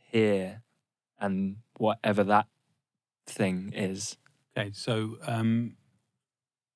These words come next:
Speaker 2: just unpack that a minute. Does the power in these cables need you to plug something in to exist?
Speaker 1: The, the current is, is constant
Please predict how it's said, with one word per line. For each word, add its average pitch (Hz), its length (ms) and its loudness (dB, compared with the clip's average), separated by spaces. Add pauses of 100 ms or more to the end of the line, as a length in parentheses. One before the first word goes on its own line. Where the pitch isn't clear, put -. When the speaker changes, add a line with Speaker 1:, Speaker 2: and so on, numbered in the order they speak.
(880)
Speaker 2:
just 135 140 -4 (320)
unpack 117 380 0
that 110 140 -4
a 107 40 -6
minute. 101 340 -6 (100)
Does 147 460 2 (100)
the 139 120 -4
power 127 500 0
in 113 720 -2
these 113 340 2
cables 110 680 -2 (1200)
need 117 320 0
you 120 180 4
to - 120 -6
plug 117 260 0
something 110 400 -4
in 117 540 -2 (140)
to 120 100 -4
exist? 101 600 -6 (640)
Speaker 1:
The, 143 140 2
the 143 140 4
current 185 380 6
is, 131 240 0
is 120 180 4
constant 120 640 2